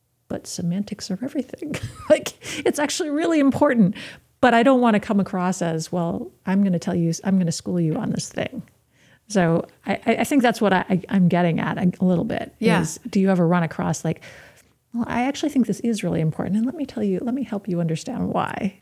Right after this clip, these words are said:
Speaker 2: Yeah, I, absolutely. And I think probably 'cause we both have public health background as well, when I first came to Maine General, I worked, uh, under Natalie Morse, who is absolutely brilliant mentor. And she always,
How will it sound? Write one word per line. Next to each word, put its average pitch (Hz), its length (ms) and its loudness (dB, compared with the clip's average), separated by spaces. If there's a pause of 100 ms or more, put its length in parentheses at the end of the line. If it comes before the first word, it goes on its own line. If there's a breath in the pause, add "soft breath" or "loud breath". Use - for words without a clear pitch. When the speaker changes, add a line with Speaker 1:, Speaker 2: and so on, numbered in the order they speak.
(160)
Speaker 2:
Yeah, 226 280 -6
I, 160 200 -8 (280)
absolutely. 185 480 -4
And 170 100 -4
I 170 80 -2
think 165 420 -6 (560 soft breath)
probably 185 280 2
'cause 175 220 -6
we 180 160 -4
both 170 240 -2
have 170 280 -6
public 175 340 -6
health 165 440 -6 (200)
background 175 420 -2
as 170 140 -4
well, 175 480 0
when 175 180 -4
I 170 300 -2 (120)
first - 360 -2
came 180 180 -4
to 151 80 -6
Maine 156 220 -2
General, 156 380 -4
I 165 120 -8
worked, 175 500 -10 (120)
uh, 147 260 -14
under 151 220 -2
Natalie 160 360 -6
Morse, 160 420 -8
who - 140 -8
is 170 180 -8 (200)
absolutely 180 500 -8
brilliant 175 460 -2
mentor. 160 520 -8 (460 loud breath)
And 156 160 -4
she - 280 -6
always, 160 720 -4